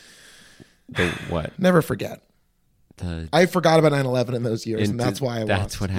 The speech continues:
Speaker 1: happened?
Speaker 2: I forgot.
Speaker 1: See, I forgot up until those years. That's, do you think that's why I won Beck Cat, Beck, Beck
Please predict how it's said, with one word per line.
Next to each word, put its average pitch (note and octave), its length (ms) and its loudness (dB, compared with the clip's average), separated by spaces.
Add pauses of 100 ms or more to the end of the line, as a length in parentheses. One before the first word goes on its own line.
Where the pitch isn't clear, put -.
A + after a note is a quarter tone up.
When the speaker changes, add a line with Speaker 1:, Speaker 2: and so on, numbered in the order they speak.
Speaker 1:
happened? A#2+ 380 -4
Speaker 2:
I C3 120 2
forgot. A#3 540 2
Speaker 1:
See, A2+ 180 -2
I A#2+ 80 4
forgot B2+ 340 0
up F#2 160 -4
until A#2 300 -4
those F2+ 220 -2
years. D#2+ 160 -4
That's, E2+ 200 -2
do - 120 -14
you G2 40 -4
think G2+ 140 0
that's F#2 140 -2
why F#2 120 4
I E2+ 40 4
won E2+ 300 2
Beck - 200 -2
Cat, G#2+ 260 -6
Beck, G2 380 -6
Beck G2+ 240 -2